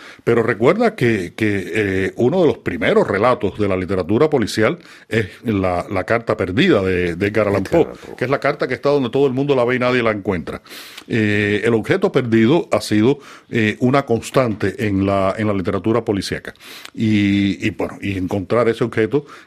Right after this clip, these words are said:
Speaker 1: es la razón de ser que tiene esta novela. Lo que ocurre aquí es que, mm, como el, el halcón maltés, eh, viene de un mundo bastante parecido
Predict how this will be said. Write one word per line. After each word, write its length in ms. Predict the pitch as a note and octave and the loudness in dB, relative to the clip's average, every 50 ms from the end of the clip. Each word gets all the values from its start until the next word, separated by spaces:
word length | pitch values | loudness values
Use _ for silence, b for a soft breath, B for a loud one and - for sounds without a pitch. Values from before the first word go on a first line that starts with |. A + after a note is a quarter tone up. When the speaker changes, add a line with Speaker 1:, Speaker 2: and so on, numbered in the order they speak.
| B B | B B
Speaker 1:
es 160 | A2 A2+ G#2+ | -2 -2 0
la 140 | A2+ A#2+ A2 | 0 0 0
razón 300 | - G#2 - A#2 A2 G#2+ | -2 -4 -2 0 0 0
de 80 | G#2+ | 0
ser 280 | - - A2 A2 A#2 - | 0 0 0 0 0 -2
que 140 | - A2 E2 | -4 -4 -2
tiene 340 | G2 G2+ G2 G#2 G#2+ G2+ - | 0 0 0 0 -2 -2 -4
esta 240 | - G#2 - - G#2 | -4 -4 -2 -2 -2
novela. 400 | F#2+ F2+ F2 E2 D#2 C#2+ - - _ - | -2 -2 -2 -4 -6 -8 -12 -14 _ -6
Lo 160 | G#2 G2+ F2 | -4 -4 -4
que 100 | - G2 | -4 -8
ocurre 300 | F2+ - G#2+ A2+ B2 A#2+ | -4 -2 -2 0 0 0
aquí 220 | A2+ A#2 B2+ C#3 B B B B B B B | -2 -2 -4 -4 B B B B B B B
es 160 | G#2 G2+ - | -8 -6 -4
que, 320 | - B2 A#2+ A#2 - - - | -2 -2 -2 -2 -4 -8 -6
mm, 280 | A2+ G2+ F#2+ F#2+ F#2 E2+ D#2 - - _ _ - - _ _ | -4 -4 -2 -2 -4 -6 -8 -12 -18 _ _ -20 -20 _ _
como 580 | - A#2 A#2 G#2 G2 G#2 G#2 G2+ F#2+ G2 F#2 - - | 0 2 2 2 2 2 0 0 0 0 -2 -2 -2
el, 360 | G#2 G#2 G2+ G#2 G2+ G2 F#2 | -2 0 0 0 0 0 0
el 160 | - G#2+ F#2+ | -2 -2 -2
halcón 320 | F#2 F#2 F2+ - A#2+ C3 C3+ | -2 -4 -4 -2 -2 -2 0
maltés, 500 | B2+ A#2 G#2 - - B2 A2+ - - - B B B B B B | 0 -2 -2 0 0 -2 -2 -2 -6 -14 B B B B B B
eh, 680 | - G#2 G#2 G#2 G2+ G2+ G2+ G2 G2 G2 G2 F#2+ F#2 - - | -4 -2 0 0 0 0 0 0 0 0 0 -2 -4 -6 -6
viene 500 | G#2 G2 A2 A2 A2 A2+ A#2+ A#2+ A#2+ - - | -4 -2 0 0 0 0 0 -2 -2 -4 -6
de 220 | G2+ F#2 G2+ G#2 | -4 -2 0 2
un 180 | G#2+ A2 A2 A2 | 2 2 2 2
mundo 440 | A#2 B2 B2+ B2+ A#2 G#2+ G#2+ G2 - | 2 2 2 2 2 2 0 0 0
bastante 500 | G#2 G2+ F#2 - - A#2 B2+ C3 - B2 | -4 -6 -6 -4 -2 -4 -2 -2 -2 -2
parecido 600 | - A2 G2+ - - - B2+ A#2 G#2+ F#2 F2 | -2 -2 -2 -2 -2 0 0 2 2 0 -2